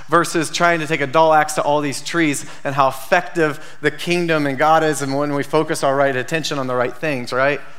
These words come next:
And I began to remember these stories and just reflect on that. And what an amazing time of a testimony now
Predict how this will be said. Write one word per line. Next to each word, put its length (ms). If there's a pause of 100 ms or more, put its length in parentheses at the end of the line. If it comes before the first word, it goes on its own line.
(320)
And 100
I 60
began 240
to 80
remember 320
these 200
stories 520
and 100
just 140
reflect 420
on 120
that. 240 (100)
And 100
what 160
an 80
amazing 560
time 320
of 80
a 80
testimony 640
now 280